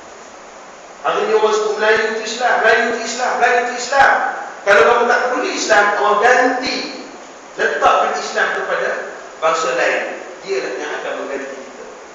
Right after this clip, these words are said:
Betul tak, tuan-tuan? Belum faham, betul tak? Sedih, ya? Sedih hari ni. Ah, hari ni Ustaz Demo, dan, eh, kita, kita hari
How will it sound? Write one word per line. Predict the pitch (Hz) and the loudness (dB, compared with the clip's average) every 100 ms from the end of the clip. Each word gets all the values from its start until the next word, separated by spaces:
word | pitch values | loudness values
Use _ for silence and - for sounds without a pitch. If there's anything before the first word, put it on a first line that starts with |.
| - - - | -20 -20 -18
Betul | - - | -16 -12
tak, | |
tuan-tuan? | 110 - 110 107 104 147 208 - - - - - - - - | -12 -12 -14 -16 -16 -18 -18 -18 -20 -20 -20 -20 -20 -20 -20
Belum | - 127 127 | -12 -10 -8
faham, | - - - | -8 -8 -10
betul | - - | -14 -14
tak? | - - - | -14 -14 -14
Sedih, | - 76 - | -14 -14 -14
ya? | - - - - - - - | -14 -14 -16 -18 -20 -18 -16
Sedih | - - - | -16 -16 -16
hari | - - | -14 -14
ni. | - - - - - - - | -16 -16 -18 -20 -20 -20 -18
Ah, | - - | -16 -14
hari | - - 135 | -14 -10 -8
ni | 147 143 | -8 -8
Ustaz | 143 - 147 | -10 -8 -8
Demo, | 151 151 143 - - | -6 -6 -4 -6 -8
dan, | - | -10
eh, | - - - 113 110 110 110 110 110 - 113 135 127 104 95 87 - 95 101 - - 107 92 95 120 | -12 -14 -14 -14 -12 -12 -14 -14 -16 -16 -12 -10 -10 -10 -12 -14 -16 -16 -18 -18 -16 -14 -14 -16 -16
kita, | 120 117 110 - - - - - - - | -14 -12 -10 -12 -14 -18 -18 -18 -18 -10
kita | 135 | -8
hari | - | -6